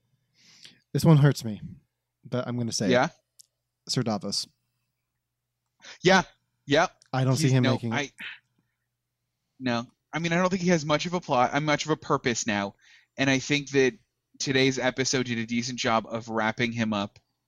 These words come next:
Speaker 2: in a really nice way.
Speaker 1: I think when he talks to that guy who says, "We're not soldiers," and he says, "I survived the Battle of Blackwater and the Battle of the Bastards," you'll be fine.
Speaker 2: Mm-hmm.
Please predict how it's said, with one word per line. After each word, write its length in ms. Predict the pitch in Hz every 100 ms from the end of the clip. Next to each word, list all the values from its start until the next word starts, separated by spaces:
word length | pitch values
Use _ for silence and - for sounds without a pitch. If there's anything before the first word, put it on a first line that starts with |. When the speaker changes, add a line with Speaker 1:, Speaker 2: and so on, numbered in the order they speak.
| -
Speaker 2:
in 100 | 107
a 60 | 104
really 580 | 104 107 110 110 107
nice 280 | 104 98 98
way. 300 | 78 64 - - -
Speaker 1:
I 180 | 135 135
think 240 | 160 151
when 140 | 156
he 140 | 139 139
talks 300 | 123 123 -
to 60 |
that 260 | 120 120 -
guy 240 | 127 117 117
who 180 | 117
says, 300 | 117 117 110
"We're 180 | 113 117
not 220 | 117 110
soldiers," 480 | - 110 107 101 98
and 100 | 104
he 60 | 107
says, 460 | 113 107 98 - _ _ _ _ _
"I 120 | 110 123
survived 840 | - 120 120 113 117 113 101 - - _ _ _ _ _
the 120 | -
Battle 480 | 107 117 110 110 110
of 340 | 117 113 107 101
Blackwater 680 | 113 117 - 120 113 110 - -
and 80 | 104
the 60 | 92
Battle 260 | 107 104
of 60 | 101
the 60 | 101
Bastards," 760 | 101 101 101 107 101 98 - - _ _ _ _ _ _
you'll 460 | 117 110 110 113 113
be 60 | 117
fine. 140 | 120
Speaker 2:
Mm-hmm. 220 | 120 151